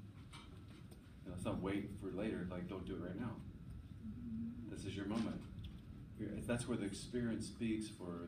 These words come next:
the, um, for the capacity and ability and the believability that someone's changing, is when they're actually able to take it on in the moment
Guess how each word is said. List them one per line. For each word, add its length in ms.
the, 240
um, 440
for 80
the 80
capacity 600
and 140
ability 300
and 80
the 80
believability 880
that 80
someone's 320
changing, 400
is 80
when 140
they're 80
actually 280
able 120
to 160
take 160
it 60
on 180
in 80
the 80
moment 400